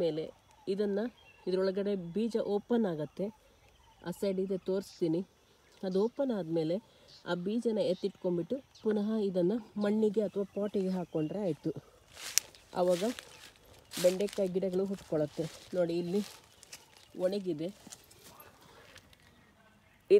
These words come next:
ಥರ ಬೆಂಡೆಕಾಯಿ ಒಣಗಿದ ಮೇಲೆ ಓಪನ್ ಆಗತ್ತೆ ನೋಡಿ, ಈ ಥರ ಓಪನ್ ಆಗತ್ತೆ ಅದು. ಇಲ್ಲೂ ಇದೆ ನೋಡಿ, ಸೀಳ್ಬಿಟ್ಟು ಅದು ಓಪನ್ ಆದ್ಮೇಲೆ ಆ ಬೀಜಗಳನ್ನ ತೆಗೆದು ಮಣ್ಣಲ್ಲಿ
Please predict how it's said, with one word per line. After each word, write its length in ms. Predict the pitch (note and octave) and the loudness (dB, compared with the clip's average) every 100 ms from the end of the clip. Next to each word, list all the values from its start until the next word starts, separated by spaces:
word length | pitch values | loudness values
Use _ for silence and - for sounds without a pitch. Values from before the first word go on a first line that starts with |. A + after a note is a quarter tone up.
| F#3+ | 8
ಥರ 120 | G#3 A#3 - - - - - - - - - | 4 4 -4 -20 -20 -20 -20 -20 -20 0 6
ಬೆಂಡೆಕಾಯಿ 440 | F3+ G3 G3 F3+ E3 | 6 6 2 2 2
ಒಣಗಿದ 360 | E3+ G3 G3+ F#3+ E3+ | 2 2 0 2 0
ಮೇಲೆ 160 | D#3 G#3+ - - - - - _ _ - _ _ _ _ F#3+ | 0 -2 -8 -20 -20 -20 -20 _ _ -20 _ _ _ _ 4
ಓಪನ್ 320 | G3 - A3 G3+ | 4 2 0 2
ಆಗತ್ತೆ 280 | D#3+ D#3+ F3 E3 | 0 -2 0 0
ನೋಡಿ, 160 | D#3+ E3 | 2 0
ಈ 40 | E3 E3+ | 0 0
ಥರ 100 | F3+ - - - - - - F3+ | -2 -4 -16 -20 -20 -20 -6 -4
ಓಪನ್ 320 | F#3+ G3+ F#3+ D#3+ | -2 -2 -2 -2
ಆಗತ್ತೆ 300 | D3+ D3 D3 C#3+ | -4 -6 -6 -4
ಅದು. 100 | E3 - _ _ - - - - - F3 | -6 -12 _ _ -20 -20 -20 -20 -12 -8
ಇಲ್ಲೂ 160 | F#3 F#3 D#3+ | -6 -4 -4
ಇದೆ 120 | D3 | -6
ನೋಡಿ, 180 | C#3 C3+ - - _ _ _ - - - - - - - _ _ _ - | -8 -12 -16 -20 _ _ _ -20 -20 -20 -20 -20 -20 -20 _ _ _ -18
ಸೀಳ್ಬಿಟ್ಟು 500 | - A#3+ C4 B3 A3+ G#3+ | -6 -4 -4 -6 -4 -2
ಅದು 120 | F#3+ G3 | 0 -2
ಓಪನ್ 320 | G3+ - A3 F#3+ | -2 -4 -4 -2
ಆದ್ಮೇಲೆ 360 | F3 F3 D#3 A3 - - - - F#3 | -4 -4 -6 -6 -14 -20 -20 -8 -8
ಆ 40 | F3 | -4
ಬೀಜಗಳನ್ನ 640 | A#3 B3+ C4 A3+ G#3 F#3 F3 - | -6 -4 -2 2 2 2 0 -2
ತೆಗೆದು 260 | D#3+ E3 G#3 G#3 | -4 -4 -4 -4
ಮಣ್ಣಲ್ಲಿ 420 | G#3+ A3+ G#3+ G#3 | -4 -4 -4 -4